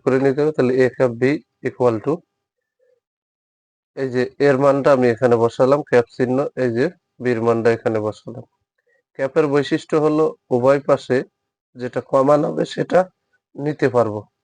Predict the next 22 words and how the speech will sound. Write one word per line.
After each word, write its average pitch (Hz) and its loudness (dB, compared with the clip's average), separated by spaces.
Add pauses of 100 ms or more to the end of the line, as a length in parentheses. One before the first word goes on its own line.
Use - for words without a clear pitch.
(540)
আর 135 -4 (120)
আনকমন 135 0
হলে 160 0
সেটা 139 -2 (200)
নেওয়া 123 6
যাবে 104 -2
না। 113 -14 (920)
তাহলে 139 0 (100)
এখানে 156 4 (480)
দুই, 147 2 (120)
তিন, 139 2 (120)
পাঁচ 147 2 (680)
আর 123 -12 (120)
দুই, 127 0 (120)
তিন, 110 -4 (100)
পাঁচ, 107 -8 (1700)
এই 143 -12
সংখ্যাগুলো 143 0 (120)
কমন, 127 4 (100)
তাই 120 -4
কমন 120 2
হিসেবে 123 -4